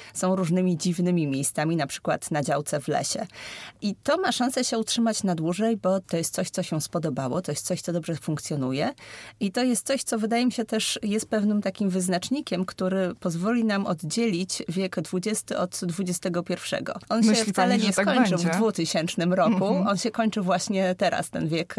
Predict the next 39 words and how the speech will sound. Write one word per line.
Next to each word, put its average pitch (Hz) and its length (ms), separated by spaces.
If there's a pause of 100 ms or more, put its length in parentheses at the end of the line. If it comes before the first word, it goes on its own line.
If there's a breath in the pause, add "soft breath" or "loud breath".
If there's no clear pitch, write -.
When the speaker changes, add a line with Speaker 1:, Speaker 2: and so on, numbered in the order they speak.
(120)
Speaker 1:
dwudziesty, 185 520
i 165 80
teraz 170 300
właśnie 165 280
przechodzimy 165 520
do 147 120
tego 151 340 (380 loud breath)
kolejnego 180 560
wieku, 160 280
kolejnej 147 420
epoki. - 380 (320 loud breath)
Speaker 2:
No 214 80
kiedyś, 208 420
e, 180 100
tak 190 180
jak 185 120
policzono, 202 840
były 185 280
takie 170 260
raporty, 175 480
to 233 100
praktycznie 226 560
jedną 196 380
trzecią 214 360
życia 254 300
spędzaliśmy 160 720
w 262 80
biurach. 135 600 (180)
Speaker 1:
No, 240 140
gdyby 294 320
tak - 200
policzyć, 220 680
ile 233 280
w 185 80
ogóle 214 460
spędzamy 185 580
czasu 190 420
w 151 120
biurze, 156 800